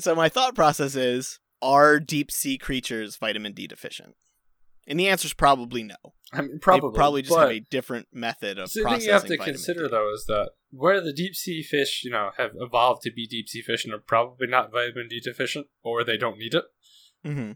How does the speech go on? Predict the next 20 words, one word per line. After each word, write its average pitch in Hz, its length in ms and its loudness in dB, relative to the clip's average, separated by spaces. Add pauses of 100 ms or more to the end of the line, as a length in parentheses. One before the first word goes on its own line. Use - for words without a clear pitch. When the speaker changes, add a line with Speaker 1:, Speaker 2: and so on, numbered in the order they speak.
Speaker 2:
I - 80 -2
feel 208 100 8
like 233 80 0
you 202 140 -4
can't 214 160 -2
really 165 160 2
apply 147 300 2
the 143 100 2
same 139 260 0
logic 113 400 2
because 107 360 -8
the 120 100 -6
dwarves 123 320 -4
still 120 300 -8 (140)
do 127 380 -10
come, 107 400 -4 (800)
come 135 160 -2
above 113 220 -2
ground. 104 360 0
They 104 160 -4